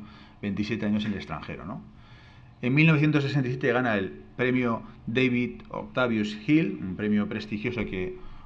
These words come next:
otorga la Sociedad Alemana de Fotografía, en el que, entre otros, figuran Joan Fontcuberta, que lo ganó en mil novecientos ochenta y ocho. Yo esto lo he descubierto recientemente. Bueno, y en mil novecientos setenta y uno el moma, el, el Museo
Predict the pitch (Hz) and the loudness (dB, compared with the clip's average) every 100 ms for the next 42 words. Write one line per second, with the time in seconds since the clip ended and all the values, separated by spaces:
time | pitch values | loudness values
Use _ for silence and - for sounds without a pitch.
0 | - 98 113 107 104 101 101 95 - 92 | -6 -4 -2 0 2 2 0 -2 -4 -6
1 | 101 98 98 95 95 98 107 95 95 101 | -4 -2 0 0 0 2 4 2 -2 -4
2 | 101 98 92 127 131 - - - - - | -2 -2 -2 0 0 -2 -8 -20 -20 -8
3 | 110 104 98 107 104 101 117 117 120 120 | 2 2 4 4 4 4 2 2 -2 0
4 | 104 113 113 117 95 104 101 104 107 104 | 0 0 0 0 0 0 -2 0 0 2
5 | 110 107 107 113 104 92 92 101 95 92 | 0 -2 -4 -2 -2 -2 -2 -4 -4 0
6 | 104 95 90 104 92 90 87 90 82 78 | 0 0 -4 -4 -6 -6 -6 -6 -4 -6
7 | - - - 92 - 92 92 90 90 - | -8 -18 -12 -12 -8 -8 -6 -6 -4 -6
8 | 87 92 87 95 113 - - - - - | -8 -8 -6 -4 -6 -8 -16 -20 -20 -20
9 | - - - - 107 - 120 135 156 151 | -20 -20 -10 2 2 4 2 6 6 6
10 | 143 143 139 139 131 131 131 135 139 113 | 4 2 2 2 2 4 4 4 4 4
11 | 127 120 131 135 90 - 92 90 90 92 | 4 4 2 0 -2 -4 -4 -2 -2 -2
12 | 107 107 | 0 0